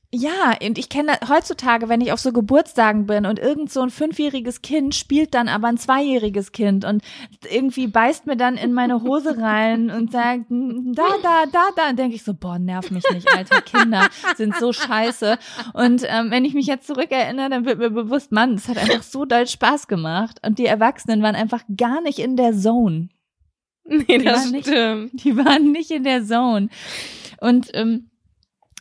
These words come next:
Speaker 1: ja, es musste halt immer erstmal geklärt werden, wer wer ist, ne? Und das war dann bei uns auch immer nicht so einfach, weil, ja, dann haben die einen gesagt, ich bin diese Person, also weißt du so, ich hab dann zum Beispiel gedacht, ich könnte ja mal Sailor Moon sein, weil ich bin ja blond, aber dann
Speaker 2: Ja.
Speaker 1: hat, äh, meine Freundin gesagt, nee,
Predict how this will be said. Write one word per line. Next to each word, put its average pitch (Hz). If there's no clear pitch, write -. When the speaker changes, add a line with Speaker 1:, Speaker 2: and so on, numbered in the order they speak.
Speaker 1:
ja, 247
es 202
musste 196
halt 185
immer 190
erstmal 214
geklärt 240
werden, 233
wer 240
wer 262
ist, -
ne? 208
Und 196
das 202
war 220
dann 226
bei 220
uns 226
auch 233
immer 220
nicht 214
so 208
einfach, 220
weil, 202
ja, 220
dann 214
haben 220
die 220
einen 233
gesagt, 240
ich 220
bin 208
diese 226
Person, 247
also 196
weißt 220
du 285
so, 196
ich 233
hab 247
dann 254
zum 262
Beispiel 262
gedacht, 262
ich -
könnte 269
ja 254
mal 247
Sailor 240
Moon 240
sein, 220
weil 233
ich 226
bin 240
ja 240
blond, 220
aber 190
dann 196
Speaker 2:
Ja. 202
Speaker 1:
hat, 185
äh, -
meine 202
Freundin 214
gesagt, 233
nee, 214